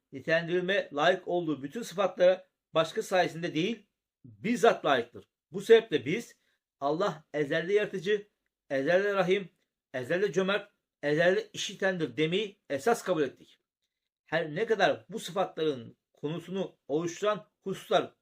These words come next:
ezelde bulunmuyor idiyse de bunun gibi o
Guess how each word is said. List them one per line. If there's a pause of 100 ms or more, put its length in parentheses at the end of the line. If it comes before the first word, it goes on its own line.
(120)
ezelde
bulunmuyor
idiyse
de (500)
bunun
gibi
o